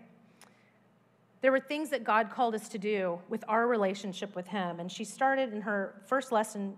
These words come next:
that she had, she had these points. The first one was loving God first and foremost. I want you all to think about that. What were some commitments that you made in that teaching?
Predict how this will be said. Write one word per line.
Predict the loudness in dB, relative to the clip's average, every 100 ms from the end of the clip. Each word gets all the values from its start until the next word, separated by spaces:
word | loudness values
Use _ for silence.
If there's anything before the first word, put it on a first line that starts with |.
| -12
that | -10
she | -6
had, | 2 4 4 2
she | -4
had | -2 0
these | -2 -8
points. | -6 -6 -6 -8
The |
first | -2 -2 -2
one | -4 -4
was | -4
loving | 4 4 4 0
God | 4 2 2
first | -2 -4 -4 -12 -20 _ -20 _
and | -8 -6
foremost. | -6 -6 -6 -12 -16 -20 -20 -20 _ _ -4
I |
want | -2 2
you |
all | 2
to | 2
think | -2 -2
about | -2 -2
that. | -4 -6 0
What | 0
were | 0
some | -4 -10
commitments | -6 -4 -2 -4 -10 -8
that | -6
you | -4 -2
made | -2 -2 -4
in |
that | -6 -8
teaching? | -10 -16 -14 -18 -18